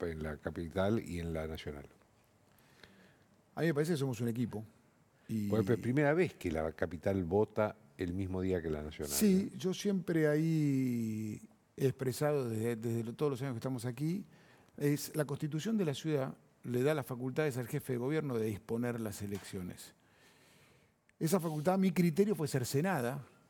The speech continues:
Speaker 2: por una legislatura X años atrás que dijo, "Sí,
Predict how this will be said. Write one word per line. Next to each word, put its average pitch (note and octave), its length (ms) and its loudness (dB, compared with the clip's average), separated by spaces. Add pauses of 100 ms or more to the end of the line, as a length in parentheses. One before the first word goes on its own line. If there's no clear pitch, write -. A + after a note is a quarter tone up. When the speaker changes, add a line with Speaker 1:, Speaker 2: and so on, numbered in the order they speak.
(380)
Speaker 2:
por B2+ 240 6
una B2 220 0
legislatura A2+ 680 0
X A2+ 240 -2
años C3 220 0
atrás F3 400 0
que C3+ 160 -2
dijo, F3+ 520 0 (460)
"Sí, A#3+ 500 6